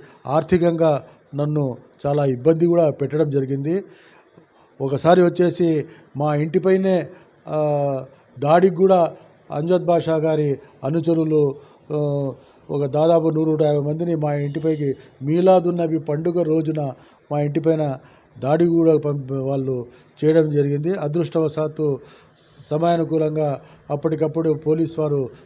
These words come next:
స్పందించి ఆ యొక్క,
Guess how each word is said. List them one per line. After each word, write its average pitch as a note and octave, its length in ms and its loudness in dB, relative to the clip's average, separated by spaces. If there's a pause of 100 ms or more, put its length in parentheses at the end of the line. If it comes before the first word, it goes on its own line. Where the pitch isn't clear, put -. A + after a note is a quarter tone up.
స్పందించి D3+ 720 -4 (340)
ఆ C#3 360 -4 (400)
యొక్క, C#3+ 580 -2